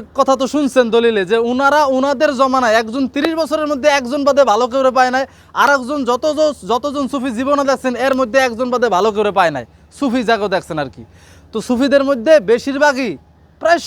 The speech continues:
সবই ধরতে গেলে ভালো না ওনাদের ফতোয়ায়।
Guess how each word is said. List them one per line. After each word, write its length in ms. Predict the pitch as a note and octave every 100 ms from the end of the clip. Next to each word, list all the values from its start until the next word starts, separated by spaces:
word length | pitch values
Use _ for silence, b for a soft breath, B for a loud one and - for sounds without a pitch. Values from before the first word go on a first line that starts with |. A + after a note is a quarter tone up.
| -
সবই 340 | A#3+ D#4 E4
ধরতে 240 | D4 C#4+ C#4
গেলে 220 | C#4 D4 F#4+ - _ _ _ _ _ C#3+
ভালো 280 | F#3 G3 F3+
না 120 | B2 - - - - _ -
ওনাদের 340 | G#3+ C#4+ B3+ A#3+
ফতোয়ায়। 420 | G3+ F#3+ D#3+